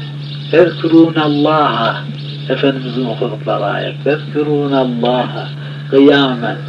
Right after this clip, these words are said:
Allah'ı zikredin dinelerek, "ve ku'uden", oturduğumuz yerden, "ve ala cunubihim",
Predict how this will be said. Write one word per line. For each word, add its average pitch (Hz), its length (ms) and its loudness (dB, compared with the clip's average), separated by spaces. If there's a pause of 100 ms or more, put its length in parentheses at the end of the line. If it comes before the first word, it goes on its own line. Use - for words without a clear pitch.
(1500)
Allah'ı 143 380 4
zikredin 127 720 0
dinelerek, 123 540 0 (1080)
"ve 139 100 8 (100)
ku'uden", 151 720 6 (1300)
oturduğumuz 151 760 2
yerden, 101 360 -4 (420)
"ve 147 80 2
ala 156 540 4
cunubihim", 147 800 0